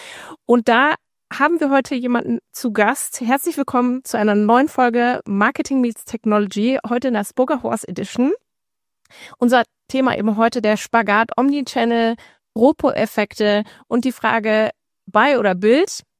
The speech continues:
Und wir haben hier im Studio jemanden, der im Prinzip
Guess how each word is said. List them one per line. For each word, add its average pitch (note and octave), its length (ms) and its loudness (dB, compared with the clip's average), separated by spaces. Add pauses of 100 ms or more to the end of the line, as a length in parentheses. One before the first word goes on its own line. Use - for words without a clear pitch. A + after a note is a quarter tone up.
(320)
Und A3 220 0
wir B3 220 0
haben A3+ 400 0
hier A3+ 340 0 (560)
im A#3 160 0
Studio G3 540 -2
jemanden, G3+ 400 -2
der G3+ 360 0
im A3+ 120 -4
Prinzip B3 300 -6